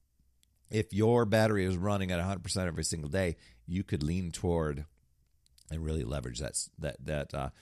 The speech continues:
razor's edge. That's over at talk to perry dot com. So what would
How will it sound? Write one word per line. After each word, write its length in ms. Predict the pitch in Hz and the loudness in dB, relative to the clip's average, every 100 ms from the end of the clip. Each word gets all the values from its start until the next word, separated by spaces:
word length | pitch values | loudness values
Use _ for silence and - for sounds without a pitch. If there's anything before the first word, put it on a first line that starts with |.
| - | -6
razor's 380 | 78 73 62 78 | -2 -2 -2 -2
edge. 380 | 80 - - - _ - - | -2 -2 -10 -16 _ -20 -2
That's 200 | 127 190 | 2 4
over 140 | 185 | 4
at 100 | 143 | 4
talk 180 | 156 151 | 2 -2
to 60 | - | -2
perry 400 | - 151 160 151 117 | 2 4 4 2 0
dot 300 | 143 139 - | 2 2 0
com. 400 | 139 147 170 175 _ - - - - _ - | 2 4 2 -2 _ -20 -20 -20 -20 _ -4
So 160 | - | 0
what 380 | 190 165 233 - | 2 2 0 0
would 520 | 147 139 139 135 139 | 0 4 6 6 4